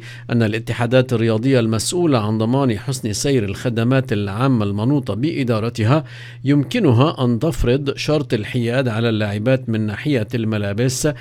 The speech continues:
أثناء المنافسات والأحداث الرياضية من أجل ضمان حسن سير المباراة ومنع أي صدام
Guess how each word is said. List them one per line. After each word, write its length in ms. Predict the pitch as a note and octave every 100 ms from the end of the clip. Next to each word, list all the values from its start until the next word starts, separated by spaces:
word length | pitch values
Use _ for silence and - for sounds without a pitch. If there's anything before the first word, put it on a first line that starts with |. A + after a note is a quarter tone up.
| - - -
أثناء 400 | A#2 - F3 C#3
المنافسات 840 | C3 C#3+ C3 - A2+ - G#2+ D3
والأحداث 600 | C3 A#2 - A#2 C3+ C3 B2+
الرياضية 580 | C#3 B2 B2 C3 C3 C3 - -
من 160 | B2+ D#3+
أجل 300 | D3 D3 C3+
ضمان 420 | C#3+ E3 D#3 B2+
حسن 400 | - E3+ C3+ A2
سير 340 | - C#3 B2+
المباراة 600 | G#2+ A#2+ A2 G#2 A#2+ B2 - A#2+ - - A2+
ومنع 560 | A#2+ B2 D#3 C#3+ A#2 A#2
أي 180 | E3+
صدام 580 | B2+ - G#2+ B2 C3 A#2